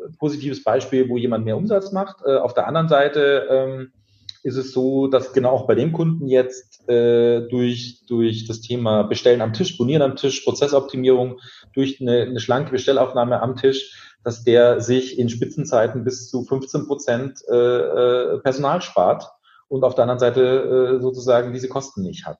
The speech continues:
bei, bei gleichem Abverkauf. Also entweder er nimmt mehr Personal und, und verkauft mehr ab oder er macht einen gleichen Abverkauf und spart sich Kosten. Also das, diese zwei,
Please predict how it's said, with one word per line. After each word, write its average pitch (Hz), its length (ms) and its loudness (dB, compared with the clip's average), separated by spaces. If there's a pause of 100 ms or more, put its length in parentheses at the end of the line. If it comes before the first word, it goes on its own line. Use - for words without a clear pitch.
(120)
bei, 110 440 2
bei 110 200 2
gleichem 110 400 -2
Abverkauf. 110 520 -6 (380)
Also 113 420 2 (220)
entweder 131 360 2
er 120 100 4
nimmt 123 180 -4
mehr 117 120 2
Personal 120 540 0
und, 127 280 -4
und 117 180 -4
verkauft 120 340 0
mehr 110 160 0
ab 185 140 2
oder 127 140 6
er 120 40 -2
macht 117 140 -4
einen 117 80 -6
gleichen 107 220 2
Abverkauf 117 380 -2
und 120 80 -10
spart 107 220 -2
sich 110 120 -10
Kosten. 110 280 -8
Also 95 160 -8
das, - 440 -4
diese 131 220 -4
zwei, 117 560 2